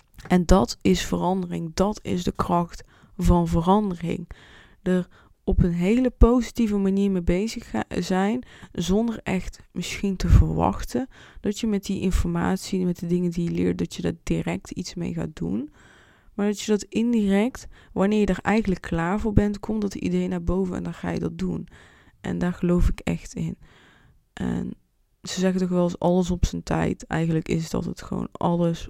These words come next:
op zijn tijd. En daarom mijn tip ook aan jou. Wil je dingen veranderen? Ga lekker er op een positieve manier mee bezig zijn. Ga lekker dingen erover lezen, dingen over leren.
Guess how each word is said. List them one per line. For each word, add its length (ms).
op 260
zijn 180
tijd. 600
En 540
daarom 320
mijn 220
tip 280
ook 160
aan 180
jou. 340
Wil 80
je 140
dingen 260
veranderen? 720
Ga 200
lekker 500
er 120
op 160
een 120
positieve 600
manier 360
mee 120
bezig 420
zijn. 280
Ga 140
lekker 340
dingen 260
erover 460
lezen, 580
dingen 240
over 240
leren. 640